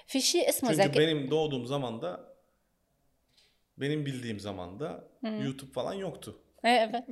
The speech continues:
Speaker 1: evet.
Speaker 2: <laughs> Yani
Speaker 1: No. It's, a-, actually, هلأ صار في شيء اسمه الذكاء الاصطناعي، ال A I كمان. هل بلشت تستعين بال A I بموسيقتك؟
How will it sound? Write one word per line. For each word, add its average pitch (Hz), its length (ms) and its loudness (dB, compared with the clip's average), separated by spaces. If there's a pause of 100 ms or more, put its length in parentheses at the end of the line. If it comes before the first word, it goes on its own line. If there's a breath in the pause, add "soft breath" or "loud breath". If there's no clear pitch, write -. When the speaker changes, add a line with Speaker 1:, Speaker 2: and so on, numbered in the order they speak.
(120)
Speaker 1:
evet. 240 180 -6
Speaker 2:
<laughs> - 720 -20
Yani 170 260 -4 (300)
Speaker 1:
No. 285 60 -8
It's, - 140 -2 (460 loud breath)
a-, 233 360 8
actually, 285 380 4 (340)
هلأ 277 360 8
صار 214 180 6
في 233 160 -2
شيء 269 260 2
اسمه 247 220 -2
الذكاء 190 360 2
الاصطناعي، 196 560 -2
ال 180 240 2
A 202 220 6
I 180 40 -8
كمان. 170 380 -2 (680 soft breath)
هل 370 260 10
بلشت 262 320 8
تستعين 214 400 2
بال 185 100 4
A 185 300 4
I 175 40 -2
بموسيقتك؟ 185 680 -2